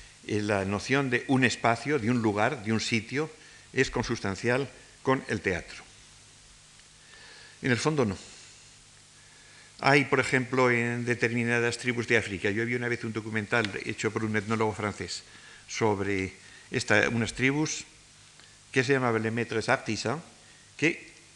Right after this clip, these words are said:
tenían a juego y como una cosa casi como de exorcismo, el representar papeles de sus vecinos en la vida real. Es decir, no se marchaban al escenario, sino que de repente se ponían a representar el papel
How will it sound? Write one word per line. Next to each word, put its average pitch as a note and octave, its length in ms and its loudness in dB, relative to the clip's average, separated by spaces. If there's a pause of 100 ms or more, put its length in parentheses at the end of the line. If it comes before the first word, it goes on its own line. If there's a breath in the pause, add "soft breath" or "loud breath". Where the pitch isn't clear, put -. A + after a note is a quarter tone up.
(140)
tenían A#2+ 360 -2
a G2+ 60 0
juego C#3+ 540 4
y A#2 120 -4
como A2+ 260 -2
una A#2 160 -4
cosa A#2+ 240 -4
casi G#2+ 300 -4
como F#2 340 -6
de F2 240 -8 (260 loud breath)
exorcismo, A#2+ 680 -8 (400 loud breath)
el D3+ 180 2
representar B2 840 -2 (220 loud breath)
papeles B2 420 -2
de A#2 80 -4
sus A2 180 -6
vecinos E2+ 640 -6 (960)
en G2 80 -6
la F#2+ 80 -6
vida G2+ 160 -2
real. F2 220 -8
Es - 520 -20
decir, G2 160 -6
no G#2+ 100 0
se A#2+ 120 0
marchaban A2+ 340 0
al G#2+ 80 0
escenario, A2+ 480 0
sino F#2 240 -8
que - 80 -10
de F2+ 80 -8
repente A#2+ 420 -6
se - 120 -8
ponían G#2+ 320 -4
a A#2 60 -6
representar G#2+ 400 -6
el A#2 40 -8
papel A#2+ 300 -4